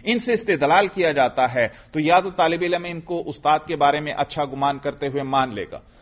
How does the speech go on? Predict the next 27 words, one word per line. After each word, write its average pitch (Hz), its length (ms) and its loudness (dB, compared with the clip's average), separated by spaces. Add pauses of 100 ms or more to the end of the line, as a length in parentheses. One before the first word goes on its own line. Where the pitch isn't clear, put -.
(240)
नजरी 175 400 6
चीज 180 300 -4
है, 95 240 -14 (280)
नजरी 165 320 4
मुकद्दिमा 170 560 0
है, 107 200 -6 (260)
दलील 175 300 6
कोई 190 220 4
नहीं 196 160 -4
दी 170 160 2
गई, 127 220 -2 (300)
लेकिन 160 260 2
उस्ताद 180 380 4
के 196 80 -2
बारे 180 240 8
में 190 100 -4
अच्छा 180 200 0
गुमान 175 320 0
करते 175 260 -4
हुए 185 140 -2
क्या 185 180 2
कर 190 200 0
लेता 180 220 0
है 170 60 2
वो 151 80 0
तालिब 135 280 -2
इल्म? 113 140 -2